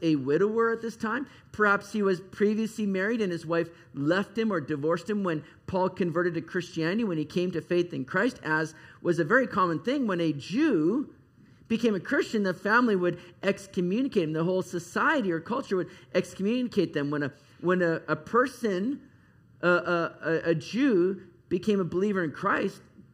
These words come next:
the family would oftentimes hold a funeral. They saw it as such a, a, a dividing line for them. So it's possible that Paul, his wife left him. It could be that Paul was never married. But we do have some hints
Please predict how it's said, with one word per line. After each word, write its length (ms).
the 100
family 380
would 60
oftentimes 340
hold 160
a 60
funeral. 420
They 100
saw 260
it 120
as 160
such 300
a, 180
a, 260
a 80
dividing 680
line 400
for 220
them. 300
So 140
it's 80
possible 320
that 140
Paul, 420
his 160
wife 260
left 220
him. 180
It 140
could 160
be 100
that 200
Paul 180
was 140
never 240
married. 400
But 100
we 80
do 140
have 140
some 180
hints 440